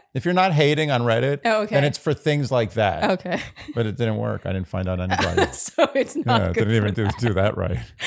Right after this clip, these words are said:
Speaker 2: So Aaron tells Charity that he never had two girlfriends. That's the honest truth. He's just trying his best.
Speaker 1: I, I,
Speaker 2: I,
Speaker 1: I believe with, I believe
Speaker 2: I
Speaker 1: it.
Speaker 2: never in a million years would have thought that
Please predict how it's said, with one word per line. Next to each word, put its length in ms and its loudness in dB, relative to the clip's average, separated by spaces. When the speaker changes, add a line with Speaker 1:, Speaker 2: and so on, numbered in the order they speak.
Speaker 2:
So 400 6
Aaron 680 4
tells 640 0
Charity 540 2
that 180 0
he 140 -4
never 340 2
had 180 -4
two 180 -2
girlfriends. 600 -4
That's 240 -10
the 160 -6
honest 440 -4
truth. 320 -8
He's 280 -6
just 240 -6
trying 440 -10
his 240 -14
best. 720 -10
Speaker 1:
I, 200 -4
I, 120 -6
Speaker 2:
I, 240 0
Speaker 1:
I 40 0
believe 360 -4
with, 160 -6
I 320 4
believe 180 -2
Speaker 2:
I 40 -4
Speaker 1:
it. 140 -8
Speaker 2:
never 560 0
in 60 0
a 60 0
million 400 -2
years 420 -2
would 80 -2
have 120 -6
thought 520 -2
that 280 -6